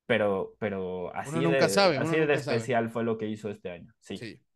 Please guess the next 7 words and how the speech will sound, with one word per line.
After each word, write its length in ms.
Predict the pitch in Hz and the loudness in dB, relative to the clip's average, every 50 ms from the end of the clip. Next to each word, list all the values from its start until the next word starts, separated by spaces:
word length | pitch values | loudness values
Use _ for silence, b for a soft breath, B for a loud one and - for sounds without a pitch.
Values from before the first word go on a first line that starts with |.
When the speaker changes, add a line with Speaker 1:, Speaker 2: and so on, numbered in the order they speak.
| _ _ _ _ - | _ _ _ _ -18
Speaker 2:
así 260 | 120 117 113 123 123 | -16 -12 -12 -12 -10
que 460 | 123 127 120 117 110 110 113 101 82 - | -8 -8 -8 -8 -8 -10 -10 -12 -14 -14
con 200 | - 127 127 131 | -10 -8 -6 -4
esto 540 | 147 156 135 - - 170 160 165 160 - - _ _ _ _ _ _ _ - | -4 -4 -6 -4 -2 -2 -2 -2 -4 -8 -14 _ _ _ _ _ _ _ -16
le 380 | - 120 120 113 113 113 113 110 | -12 -8 -8 -6 -6 -6 -6 -8
ponemos, 500 | - 117 120 131 139 143 139 127 127 - | -8 -6 -6 -4 -4 -4 -6 -6 -8 -10
este, 580 | 117 - - - 110 107 107 104 104 104 104 | -14 -14 -14 -14 -12 -12 -12 -12 -12 -14 -16